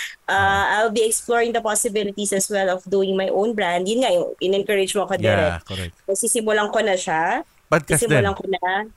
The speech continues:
Speaker 2: Podcast din or YouTube?
Speaker 1: Ah, y-, y-, yes, I think, ah, I think podcast muna and then
Speaker 2: Nice.
Speaker 1: YouTube, ah, ah, YouTube.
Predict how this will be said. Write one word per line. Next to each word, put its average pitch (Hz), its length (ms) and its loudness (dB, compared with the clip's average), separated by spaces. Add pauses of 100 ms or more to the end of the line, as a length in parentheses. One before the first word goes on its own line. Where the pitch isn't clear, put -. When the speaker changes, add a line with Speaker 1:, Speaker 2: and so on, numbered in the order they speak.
(120)
Speaker 2:
Podcast 120 400 -4
din 131 160 -4
or 107 400 -2 (160)
YouTube? 107 320 -4 (160)
Speaker 1:
Ah, 196 320 2
y-, 220 160 -4
y-, 208 400 -2
yes, 269 400 2
I 277 160 0
think, 277 240 -2 (160)
ah, 240 480 0
I 277 400 0
think 311 160 0
podcast 240 560 -2
muna 214 240 0
and 196 160 -2
then 202 240 2
Speaker 2:
Nice. 202 320 -2
Speaker 1:
YouTube, 190 160 -2
ah, 185 320 0
ah, 185 160 -2
YouTube. 185 480 -4